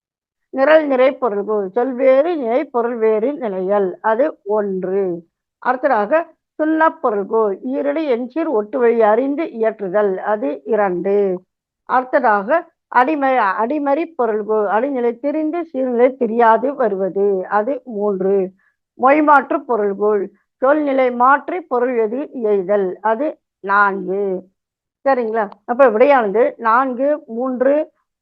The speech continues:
ஒன்று, இரண்டு என்று அமைகின்ற இப்ப இந்த தெரிய விடைகள்ல பாத்தீங்கன்னாக்க எதுவுமே இங்க கிடையாது. எனவே இது பாத்தீங்கன்னாக்க நமக்கு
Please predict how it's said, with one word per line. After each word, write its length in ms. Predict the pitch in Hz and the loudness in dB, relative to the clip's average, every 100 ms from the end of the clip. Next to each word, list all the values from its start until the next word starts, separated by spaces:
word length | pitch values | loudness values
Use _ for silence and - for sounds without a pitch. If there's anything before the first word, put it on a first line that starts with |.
| _ | _
ஒன்று, 580 | 240 262 262 294 311 240 | 0 0 0 0 0 -2
இரண்டு 380 | 254 269 294 294 | 0 0 0 0
என்று 280 | 220 214 311 | 0 0 -2
அமைகின்ற 540 | 247 220 233 214 208 | -2 -4 -6 -4 -2
இப்ப 300 | 196 214 196 196 _ _ | -2 -2 -4 -4 _ _
இந்த 480 | 247 277 262 233 226 | -4 0 4 6 4
தெரிய 340 | 226 269 330 | 4 2 4
விடைகள்ல 320 | 285 247 233 220 233 | 2 2 2 0 0
பாத்தீங்கன்னாக்க 520 | 226 226 226 220 277 | -2 -2 -6 -4 -4
எதுவுமே 360 | 214 247 240 | -2 -2 -4
இங்க 160 | 254 202 | -4 -4
கிடையாது. 720 | 196 208 202 190 180 302 330 _ _ - | -2 -2 0 -2 -2 -4 -6 _ _ 0
எனவே 360 | 240 247 285 | 2 6 6
இது 100 | 214 | 6
பாத்தீங்கன்னாக்க 580 | 214 226 233 220 214 320 | 4 2 2 -2 0 0
நமக்கு 480 | 285 214 208 359 | 0 -2 -4 -4